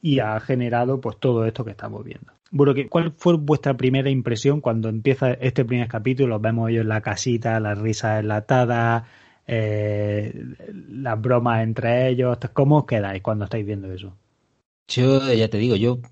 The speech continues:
Speaker 2: pensaba que la broma no iba a ir a mucho, o sea, que, que iba a ser precisamente eso, una broma, un poquito de tal y luego ya nos metemos en faena con la historia que nos queráis contar.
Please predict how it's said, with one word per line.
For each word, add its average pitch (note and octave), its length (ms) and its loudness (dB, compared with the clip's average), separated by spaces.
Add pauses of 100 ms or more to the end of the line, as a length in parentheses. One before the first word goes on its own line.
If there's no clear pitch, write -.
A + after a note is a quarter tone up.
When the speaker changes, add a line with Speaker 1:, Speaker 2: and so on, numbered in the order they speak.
(760)
Speaker 2:
pensaba A#2+ 500 4
que C#3 80 0
la B2 120 4
broma B2+ 260 4
no A#2 320 4
iba A#2 200 4
a G#2 40 2
ir A2 220 0
a G2 160 -4
mucho, G#2+ 500 -6
o - 20 -20
sea, F#2 280 -8
que, F2+ 240 -10
que - 120 -12
iba G2+ 160 0
a G2+ 40 0
ser B2 200 2
precisamente A#2 520 2
eso, A#2+ 180 -2
una A2 300 2
broma, A#2+ 640 2
un F#2 80 -18
poquito A#2+ 400 2
de B2 140 4
tal D3 280 4
y D3+ 80 0
luego A2+ 240 0
ya A2 840 0
nos G#2+ 400 -8
metemos A2 540 0
en A2+ 140 0
faena B2 420 0
con A#2+ 140 -2
la G2 40 -4
historia A2 300 0
que A2 60 0
nos G2+ 140 -2
queráis G2 240 -6
contar. F#2+ 340 -8